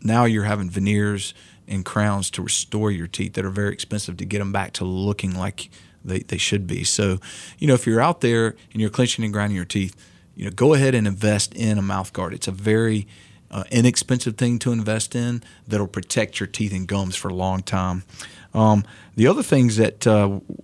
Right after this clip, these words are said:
I like to encourage is if you do have a sleep breathing disorder, if you're someone out there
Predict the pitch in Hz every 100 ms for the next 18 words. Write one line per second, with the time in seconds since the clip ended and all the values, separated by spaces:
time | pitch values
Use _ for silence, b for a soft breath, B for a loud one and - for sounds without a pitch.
0 | - - 117 175 117 101 104 98 - 104
1 | 104 98 - B B B _ - 104 101
2 | 98 - b b b _ - 110 131 107
3 | 175 202 156 117 107 - 104 101 98 98
4 | 95 - 98 95 95 B B B B 110
5 | - 101 - 156 151 127 120 117 113 107